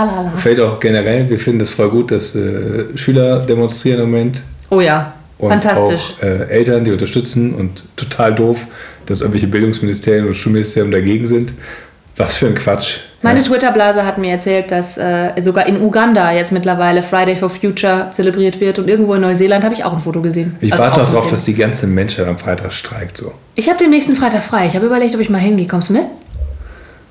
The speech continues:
Speaker 2: Hängt vom Freitag ab, <laughs> ob ich Zeit hab.
Speaker 1: <laughs> Ich schick dir gleich einen Termin.
Speaker 2: Okay. Ich kann nur streiken, wenn ich frei hab.
Speaker 1: Ja, Lohnarbeits-,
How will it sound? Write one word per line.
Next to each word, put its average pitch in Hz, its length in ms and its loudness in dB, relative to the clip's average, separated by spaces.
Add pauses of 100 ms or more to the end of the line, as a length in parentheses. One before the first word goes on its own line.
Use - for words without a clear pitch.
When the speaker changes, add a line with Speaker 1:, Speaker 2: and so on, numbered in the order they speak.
(340)
Speaker 2:
Hängt 131 200 2
vom 131 120 2
Freitag 117 320 0
ab, 98 280 0 (160)
<laughs> - 160 2
ob 147 100 6
ich - 100 4 (160)
Zeit 233 300 4
hab. - 120 -6
Speaker 1:
<laughs> - 140 -4
Ich 180 60 2
schick 269 100 0
dir 214 100 2
gleich 208 160 2
einen - 80 0
Termin. 175 300 0 (540)
Speaker 2:
Okay. 113 200 2 (600)
Ich 143 240 2
kann 151 160 4
nur 156 140 4
streiken, 135 400 2
wenn 107 80 2
ich 104 80 -2
frei 110 240 0
hab. - 260 -6 (1700)
Speaker 1:
Ja, 233 640 2 (120)
Lohnarbeits-, 202 920 0